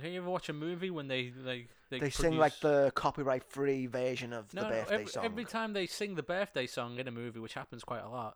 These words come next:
Speaker 1: they
Speaker 2: Mm-hmm.
Speaker 1: ha-, they have to credit it at the
Speaker 2: Yeah.
Speaker 1: end because the next of kin of the guy who wrote that song all those years back.
Speaker 2: I think it was Warner Brothers that bought
Speaker 1: The
Speaker 2: the rights to
Speaker 1: there
Speaker 2: it
Speaker 1: you go.
Speaker 2: and
Speaker 1: Someone's
Speaker 2: just
Speaker 1: getting paid every time that song's used.
Speaker 2: And it's
Speaker 1: T V,
Speaker 2: the same
Speaker 1: movie,
Speaker 2: thing.
Speaker 1: wherever.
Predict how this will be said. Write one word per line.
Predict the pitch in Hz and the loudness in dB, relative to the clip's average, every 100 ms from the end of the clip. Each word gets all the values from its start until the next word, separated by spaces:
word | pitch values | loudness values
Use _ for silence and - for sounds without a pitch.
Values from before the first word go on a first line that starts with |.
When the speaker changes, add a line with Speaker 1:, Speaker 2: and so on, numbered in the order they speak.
| 127 | -8
Speaker 1:
they | 120 | -6
Speaker 2:
Mm-hmm. | 120 | -6
Speaker 1:
ha-, | 127 | -6
they | 131 | -4
have | 131 160 | -2 -2
to | 135 | -4
credit | - 160 147 123 | -2 -2 -2 -8
it | 113 | -12
at | - | -12
the | 127 | -6
Speaker 2:
Yeah. | 110 | -4
Speaker 1:
end | 113 113 - | -4 -6 -10
because | 123 127 113 120 - | -6 -2 -4 -4 -10
the | 120 117 110 _ _ _ _ _ _ _ - | -10 -10 -14 _ _ _ _ _ _ _ -12
next | 151 - - | -8 -8 -12
of | - | -8
kin | - 151 135 156 | -2 0 -2 -4
of | 123 | -4
the | 131 | -2
guy | 147 135 | -2 -2
who | 127 | -2
wrote | 135 139 | -4 -4
that | 135 - | -6 -4
song | 127 123 | -4 -2
all | 139 | -2
those | 127 120 | -4 -4
years | 123 110 | -6 -2
back. | 156 123 - 139 | -2 -2 -4 -2
Speaker 2:
I | |
think | 185 220 | 0 2
it | 202 | 2
was | 147 | -2
Warner | 123 139 185 | 2 2 2
Brothers | 131 113 107 | 0 -4 -6
that | 117 - | -8 -2
bought | 123 120 | -2 0
Speaker 1:
The | 139 | -2
Speaker 2:
the | 104 | -2
rights | 110 131 131 | -2 -2 -4
to | |
Speaker 1:
there | 131 135 139 | -2 -2 0
Speaker 2:
it | |
Speaker 1:
you | |
go. | 139 190 | 2 2
Speaker 2:
and | |
Speaker 1:
Someone's | - 156 151 | 2 -2 -2
Speaker 2:
just | |
Speaker 1:
getting | 175 143 | -2 -2
paid | 165 190 147 | 0 0 0
every | 120 123 | -4 -4
time | 131 131 | -4 -4
that | 117 | -6
song's | - 127 120 | -6 -6 -4
used. | 151 151 110 - | -2 -4 -4 0
Speaker 2:
And | 147 | 2
it's | - | 4
Speaker 1:
T | |
V, | - | 2
Speaker 2:
the | 127 | 4
same | 127 127 | 6 6
Speaker 1:
movie, | 127 | 4
Speaker 2:
thing. | 131 165 | 4 6
Speaker 1:
wherever. | 127 113 110 | 4 2 0